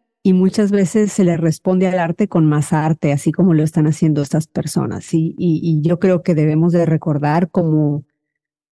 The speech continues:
como personas, eh, que conocemos de la esperanza de Cristo, que debemos acudir a la gente y encontrarlos, ah,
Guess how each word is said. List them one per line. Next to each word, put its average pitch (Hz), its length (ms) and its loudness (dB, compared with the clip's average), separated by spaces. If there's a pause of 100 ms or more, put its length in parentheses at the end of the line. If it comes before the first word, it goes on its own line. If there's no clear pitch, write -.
(480)
como 185 260 4
personas, 180 760 2
eh, 151 460 2 (380)
que 170 120 -2
conocemos 190 600 2
de 190 80 4
la 160 100 -2 (200)
esperanza 165 460 0
de 160 140 2
Cristo, 185 500 0 (640)
que 165 440 2
debemos 180 400 2
acudir 180 360 2
a 190 40 2
la 180 100 2
gente 170 380 2
y 196 100 2
encontrarlos, 170 960 0
ah, 139 500 0